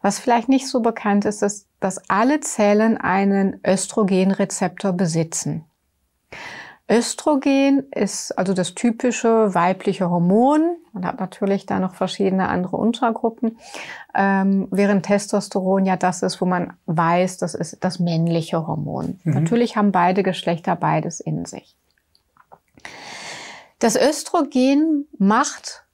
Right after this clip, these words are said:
Speaker 1: dass die Zelle sich teilt, dass die sich also schneller teilt. Und daher hat, und das brauchen wir ja für alle Zellen, äh, dafür, da, daher hat jede Zelle einen Östrogenrezeptor.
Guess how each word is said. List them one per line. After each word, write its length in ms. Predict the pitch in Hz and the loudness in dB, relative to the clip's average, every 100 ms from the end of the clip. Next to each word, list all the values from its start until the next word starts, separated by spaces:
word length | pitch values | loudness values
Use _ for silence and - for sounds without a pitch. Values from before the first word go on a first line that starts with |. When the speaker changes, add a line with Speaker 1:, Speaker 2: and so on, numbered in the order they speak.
| - | -10
Speaker 1:
dass 220 | 214 214 | -2 -2
die 120 | - 226 | 0 -2
Zelle 440 | - 226 226 254 | 0 2 4 2
sich 340 | 202 214 202 | 2 -2 -2
teilt, 800 | - - 185 202 180 165 160 - | -6 -2 2 4 4 2 -2 -6
dass 160 | 196 185 | -6 -4
die 160 | - 196 | 0 0
sich 240 | 185 190 | 0 0
also 240 | 185 196 | -2 0
schneller 460 | 196 - 185 185 185 | -2 -2 0 2 0
teilt. 560 | - 175 165 160 - - - - - | -4 -4 -2 -2 -6 -12 -20 -18 -4
Und 180 | 202 190 | 0 2
daher 360 | 220 233 254 | 2 4 2
hat, 240 | 233 226 - | 2 0 -2
und 120 | 208 | -2
das 120 | 202 | -4
brauchen 420 | - 190 214 226 | 0 0 2 0
wir 80 | 220 | 0
ja 260 | 214 202 202 | 2 2 2
für 260 | 208 - | -2 -4
alle 260 | - 226 285 | 0 0 0
Zellen, 640 | - 247 220 220 233 233 262 | -2 0 2 2 2 0 -2
äh, 300 | - 190 190 | -2 0 2
dafür, 380 | 196 208 240 226 | 0 0 2 0
da, 120 | - | 0
daher 380 | 208 208 214 220 | 0 2 2 2
hat 180 | 208 208 | 0 0
jede 240 | 202 202 | 0 0
Zelle 280 | 220 - 196 | 0 0 0
einen 140 | 208 190 | 0 0
Östrogenrezeptor. 1300 | 185 - 202 180 180 180 180 - - - - - | -4 -2 -2 0 0 0 -4 -6 -8 -8 -8 -8